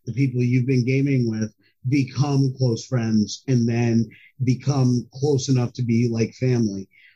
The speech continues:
uh, where all of a sudden you're going to birthday parties together, you are doing picnics together, you're doing non-game things together. It's an amazing thing.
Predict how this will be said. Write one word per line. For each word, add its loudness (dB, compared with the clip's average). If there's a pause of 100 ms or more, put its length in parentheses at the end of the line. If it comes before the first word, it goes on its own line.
uh, 0
where 2
all 2
of 0
a -6
sudden 0
you're 2
going 2
to 0
birthday -2
parties 0
together, 2
you 4
are 2
doing 0
picnics -2
together, 0 (240)
you're 2
doing 2
non-game 2
things 0
together. 0
It's 0
an 2
amazing 2
thing. -4